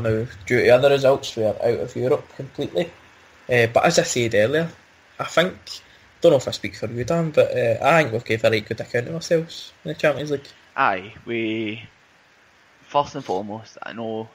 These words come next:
Speaker 2: I sort of argued against it at the time, but the goal this season was to qualify for the Champions League. There wasn't any attachments to get third or that.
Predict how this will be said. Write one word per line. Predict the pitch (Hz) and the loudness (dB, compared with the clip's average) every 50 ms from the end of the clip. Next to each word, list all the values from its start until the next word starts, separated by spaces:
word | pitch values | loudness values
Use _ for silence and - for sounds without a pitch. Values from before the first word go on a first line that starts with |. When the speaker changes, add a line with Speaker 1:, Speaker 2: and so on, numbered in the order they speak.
| _ - | _ -20
Speaker 2:
I | 110 | -20
sort | - - 107 107 82 | -14 -12 -10 -10 -8
of | 101 107 104 - _ _ - | -8 -10 -12 -14 _ _ -10
argued | - 107 104 104 98 104 98 95 | -8 -8 -8 -8 -10 -10 -10 -10
against | 98 95 92 95 104 - - | -10 -12 -12 -12 -14 -12 -10
it | - 76 | -10 -10
at | 82 69 - | -10 -10 -14
the | - | -16
time, | - - 92 90 101 104 104 - | -12 -12 -12 -10 -12 -14 -14 -12
but | 95 85 - _ _ _ _ _ _ _ _ _ _ | -12 -12 -12 _ _ _ _ _ _ _ _ _ _
the | - 113 | -14 -12
goal | 104 107 104 107 | -8 -8 -6 -4
this | 113 117 113 107 - | -4 -6 -6 -6 -8
season | - 95 101 110 95 95 | -12 -12 -12 -12 -14 -12
was | 98 98 98 - | -10 -12 -12 -12
to | - 104 | -14 -16
qualify | - - - 98 98 101 101 - 101 101 101 | -14 -10 -8 -8 -6 -8 -8 -10 -12 -12 -12
for | - 98 | -12 -14
the | 92 | -16
Champions | - - 101 101 107 107 98 98 - | -12 -12 -12 -12 -12 -16 -16 -16 -16
League. | 101 90 | -16 -14
There | - 98 | -14 -12
wasn't | 95 101 104 107 104 101 | -10 -10 -10 -10 -10 -10
any | 101 101 98 98 | -10 -10 -10 -12
attachments | 101 107 - 98 98 - - - - 98 - _ | -12 -12 -12 -12 -12 -12 -12 -14 -18 -20 -20 _
to | - 98 | -20 -18
get | 92 - - - | -16 -16 -16 -14
third | - 90 95 _ _ - | -14 -16 -16 _ _ -18
or | - 95 101 98 | -14 -12 -10 -10
that. | 92 - | -12 -12